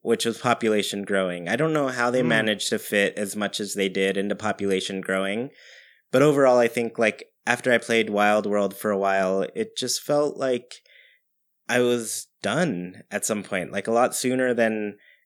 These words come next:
Speaker 1: any of the other games felt to me.
Speaker 2: Mm.
Speaker 1: Um, but City Folk, I felt like that one, that, the gameplay that I had on that one went a lot longer than it did on Wild World.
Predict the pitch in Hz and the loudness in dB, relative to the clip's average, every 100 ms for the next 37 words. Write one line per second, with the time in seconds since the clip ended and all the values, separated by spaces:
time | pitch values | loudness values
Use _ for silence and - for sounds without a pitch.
0 | - 113 123 120 110 107 101 98 95 92 | -4 0 4 4 4 2 2 0 0 -2
1 | 92 - 101 92 - - 92 82 87 - | -2 -4 0 0 -2 -6 -6 -8 -12 -16
2 | _ 156 170 95 92 92 98 - _ _ | _ -12 -10 -8 -8 -8 -10 -12 _ _
3 | - 117 - 160 147 - 123 107 - - | -2 0 4 6 4 4 2 2 0 -16
4 | _ _ _ - 113 123 117 117 113 120 | _ _ _ -8 -2 2 2 2 2 2
5 | 110 120 117 - - _ - 123 120 127 | 4 0 -2 -6 -16 _ -8 0 4 4
6 | 104 117 117 120 131 131 127 117 107 104 | 4 0 0 0 0 0 2 2 4 2
7 | 98 98 95 101 101 95 95 98 101 120 | 4 4 2 2 2 2 0 0 0 -2
8 | 127 143 123 107 107 - 110 110 104 101 | -2 -2 0 0 -2 -4 -2 0 0 0
9 | 95 95 92 92 87 90 - 98 95 87 | -2 -4 -4 -4 -4 -6 -6 -6 -4 -4
10 | 95 92 92 90 87 87 87 85 90 | -4 -4 -6 -8 -8 -8 -10 -10 -12